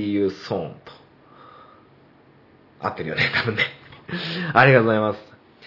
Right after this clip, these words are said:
このね、スルメ、スルメ侍様は、このね、いっ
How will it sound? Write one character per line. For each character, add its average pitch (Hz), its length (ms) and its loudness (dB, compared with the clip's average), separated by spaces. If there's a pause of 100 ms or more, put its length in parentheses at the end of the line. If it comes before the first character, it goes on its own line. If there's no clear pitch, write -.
(140)
こ 156 100 4
の 147 80 6
ね、 131 100 0
ス 160 80 2
ル 165 80 2
メ、 170 380 4
ス 165 160 -4
ル 156 140 0
メ 156 160 8
侍 143 460 6
様 95 380 -4
は、 92 200 -4
こ - 200 -8
の 90 140 -8
ね、 92 680 -8 (2000)
い 127 60 -2
っ 131 60 -2